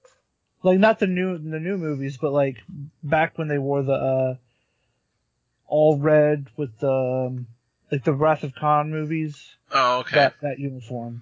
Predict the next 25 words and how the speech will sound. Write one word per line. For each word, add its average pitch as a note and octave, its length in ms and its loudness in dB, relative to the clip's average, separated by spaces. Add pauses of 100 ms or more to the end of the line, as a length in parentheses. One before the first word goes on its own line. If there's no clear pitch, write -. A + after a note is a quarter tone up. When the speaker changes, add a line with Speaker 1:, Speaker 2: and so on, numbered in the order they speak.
Speaker 1:
Back C#3+ 220 2
when D#3+ 80 -4
they C#3+ 100 -2
wore C3+ 180 -2
that C3 200 -2
uniform. A#2+ 560 -14 (480)
Speaker 2:
Gotcha. F#2+ 460 0 (2000)
Speaker 1:
So, - 80 -18 (1200)
which, D3+ 180 -10
that B3 180 2
could E3 120 -8
be C3+ 100 -10
cool. B2 400 -14 (1700)
Speaker 2:
The C#3+ 100 -4
preview F3 380 0
was B2 160 0
a A2 40 0
little G#2+ 260 -2
scary G2+ 360 0
with G2+ 160 -12
that - 180 0
song, G2 560 -4
but F2+ 280 2 (1500)
Speaker 1:
Oh, D#3 40 -2
Sabotage? D3+ 920 0